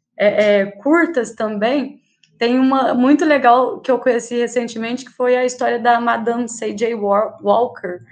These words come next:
Muito bom, que indico também. Aí eu indicaria, tipo, o... Desculpa, eu até fiz uma anotação, tô falando extra, assim, o Milk. Vou citar Milk, que era um ativista L G B T nos Estados Unidos, o primeiro aí que ajudou a fazer um grande levante, uma grande revolução,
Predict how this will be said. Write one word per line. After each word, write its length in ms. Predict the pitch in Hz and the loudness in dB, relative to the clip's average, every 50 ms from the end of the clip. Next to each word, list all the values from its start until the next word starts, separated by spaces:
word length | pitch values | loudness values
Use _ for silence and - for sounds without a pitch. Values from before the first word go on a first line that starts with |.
| _ _ | _ _
Muito 420 | - 220 233 254 294 339 339 311 254 | -4 2 4 6 6 6 4 2 0
bom, 520 | 220 208 202 208 220 240 247 240 - - - | 0 2 2 2 2 0 -2 -6 -10 -14 -16
que 120 | - 226 | -12 -10
indico 440 | 208 208 202 202 208 214 214 - - | -10 -8 -8 -8 -8 -10 -10 -10 -10
também. 840 | 226 208 208 190 196 190 196 208 220 233 240 233 233 220 - - - | -8 -8 -4 -2 0 2 2 4 4 4 2 0 0 -6 -12 -16 -6
Aí 160 | - - 220 226 | -2 0 2 2
eu 60 | 233 | 2
indicaria, 480 | 226 - 233 240 - 254 240 233 254 | 0 -2 -8 -6 -2 -2 2 4 2
tipo, 260 | 247 247 233 - - 262 | 2 2 -2 -6 -2 0
o... 960 | 262 208 202 247 247 240 240 233 233 233 226 220 214 208 190 185 - - - - _ - - - _ - - - - - - - | 0 0 0 0 0 2 2 0 0 0 -2 -2 -2 -2 -4 -6 -8 -14 -18 -20 _ -20 -20 -20 _ -20 -20 -20 -20 -20 -20 -18
Desculpa, 360 | - - - - 254 247 - 240 | -16 -16 -8 -6 -6 0 2 2
eu 260 | 233 233 233 233 - - 202 - | 2 2 0 -2 -8 -14 -10 -4
até 200 | - 262 247 254 | -2 -2 -2 -2
fiz 180 | - 285 254 | -4 -4 -2
uma 160 | 285 285 285 | 0 0 2
anotação, 400 | 269 277 277 269 262 254 254 262 | 2 2 2 2 2 2 0 0
tô 60 | 262 262 | -2 -2
falando 320 | - 302 277 285 294 285 | -2 0 2 2 4 4
extra, 280 | 254 233 240 240 247 254 | 4 2 2 2 0 0
assim, 300 | 254 - 254 233 226 - | 0 0 -4 -6 -6 -2
o 100 | - 262 | 0 4
Milk. 540 | 269 277 277 269 247 285 - - - - _ _ 190 190 | 6 6 6 4 2 -2 -4 -10 -20 -20 _ _ -20 -14
Vou 260 | 185 196 214 214 220 | -8 -6 -4 -4 -4
citar 480 | 220 - - 233 220 220 - 220 214 220 | -6 -6 -10 -14 -12 -10 -8 -8 -8 -6
Milk, 320 | 214 208 214 208 214 226 | -8 -8 -10 -10 -12 -14
que 100 | 220 - | -12 -10
era 120 | 220 220 220 | -8 -6 -6
um 40 | |
ativista 560 | 220 214 220 - - 202 185 208 208 208 - 214 | -6 -8 -8 -12 -18 -16 -14 -14 -14 -12 -10 -10
L 120 | 208 214 | -10 -8
G 140 | 190 202 208 | -6 -6 -6
B 180 | 202 196 202 | -4 -6 -6
T 300 | 196 - - 202 208 208 208 - - _ _ _ _ _ _ _ _ _ - | -6 -2 0 0 0 0 -4 -10 -20 _ _ _ _ _ _ _ _ _ -4
nos 220 | 208 202 208 202 | -2 0 0 0
Estados 320 | 202 - 220 190 202 170 185 | 2 2 2 2 2 2 2
Unidos, 460 | 208 196 208 240 254 214 233 208 208 | 4 4 4 4 4 4 2 0 0
o 100 | 214 - | -2 -2
primeiro 480 | - 214 220 214 208 202 208 220 220 | -2 -2 -2 0 2 2 2 4 4
aí 240 | 214 202 202 208 208 | 4 4 4 2 0
que 100 | - - | 0 0
ajudou 300 | 214 208 202 185 196 202 | 0 0 0 0 2 2
a 100 | 208 202 | 2 2
fazer 280 | 202 202 196 190 190 202 | 2 -2 -2 -2 0 0
um 120 | 202 202 | 0 0
grande 320 | 196 202 196 214 220 220 208 | 0 2 0 0 0 -2 -2
levante, 520 | 202 202 196 170 196 202 208 208 202 208 | -2 -4 -2 -2 -2 -4 -4 -4 -6 -8
uma 160 | 208 208 202 | -6 -6 -6
grande 260 | 196 202 208 214 208 | -4 -4 -6 -8 -6
revolução, 800 | 208 214 202 202 202 208 208 202 - - - 202 190 196 202 202 | -8 -8 -6 -4 -4 -2 -2 -4 -6 -6 -4 -2 -2 -2 -2 -4